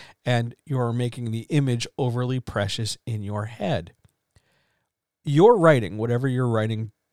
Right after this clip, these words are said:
does not have to be the be-all, end-all.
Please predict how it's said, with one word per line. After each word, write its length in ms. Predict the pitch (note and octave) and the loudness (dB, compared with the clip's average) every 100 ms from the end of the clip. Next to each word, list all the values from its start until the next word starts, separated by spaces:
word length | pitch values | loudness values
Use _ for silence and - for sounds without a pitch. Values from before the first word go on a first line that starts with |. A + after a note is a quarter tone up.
| _ _ C#3 | _ _ -8
does 240 | D#3 B2+ | -2 0
not 400 | C3 C3+ D3 E3+ | 0 0 0 0
have 300 | D#3+ E3 D#3+ | -2 -2 -4
to 80 | - | -6
be 400 | B2 C#3+ C#3 A#2+ | -4 0 0 0
the 340 | G2+ G2+ A2+ A#2+ | -4 -12 -6 -4
be-all, 640 | A2+ C#3+ D3 C3+ B2+ B2 - | 2 4 6 6 4 2 0
end-all. 540 | B2+ A#2+ G2 G#1+ A2+ | -2 0 -2 -6 -12